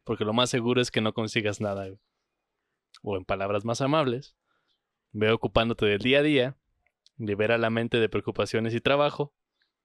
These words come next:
Si hay algo que te está distrayendo de tu camino, déjalo. La no acción es el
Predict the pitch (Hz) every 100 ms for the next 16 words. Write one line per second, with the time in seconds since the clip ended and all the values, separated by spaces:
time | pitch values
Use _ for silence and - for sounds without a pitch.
0 | _ - 110 113 120 123 117 110 104 110
1 | 113 117 113 110 120 107 110 107 113 117
2 | 113 110 101 110 117 131 131 151 _ -
3 | _ _ _ _ _ - 104 104 120 123
4 | - 131 147 151 _ - 101 95 113 107